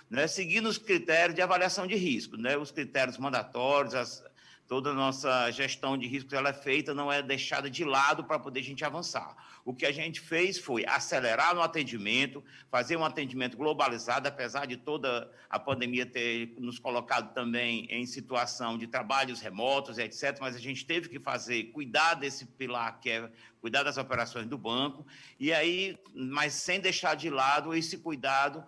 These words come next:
com a segurança do crédito. Realmente a demanda foi grande, con-, já estamos aí saindo do, do foco de emergencial, atendimento emergencial, para o atendimento de retomada da economia,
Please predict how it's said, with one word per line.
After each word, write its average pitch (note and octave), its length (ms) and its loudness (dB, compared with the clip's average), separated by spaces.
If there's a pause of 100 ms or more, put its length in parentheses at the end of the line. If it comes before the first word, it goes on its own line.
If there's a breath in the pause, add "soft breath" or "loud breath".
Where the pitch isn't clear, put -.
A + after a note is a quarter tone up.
(140)
com F3+ 80 2
a F3 80 4
segurança F3 640 0
do D3+ 100 -8
crédito. F2+ 400 -6 (260 loud breath)
Realmente D3 360 0
a - 20 2
demanda C3 400 0
foi D#3+ 340 -2
grande, C3 580 0 (120)
con-, C3+ 180 -2 (140)
já C#3 240 0
estamos C3 380 -4
aí B2 400 0 (120)
saindo D3 600 -2
do, C3 280 -4 (140)
do D3+ 140 -4
foco D#3 400 0
de C3 80 0
emergencial, C3+ 800 0
atendimento B2+ 460 -6
emergencial, A#2+ 640 -6
para C3 180 2
o B2+ 40 2
atendimento A#2+ 600 -4
de B2 300 -10 (260 loud breath)
retomada D#3 720 2
da C#3 100 0
economia, A#2 720 -4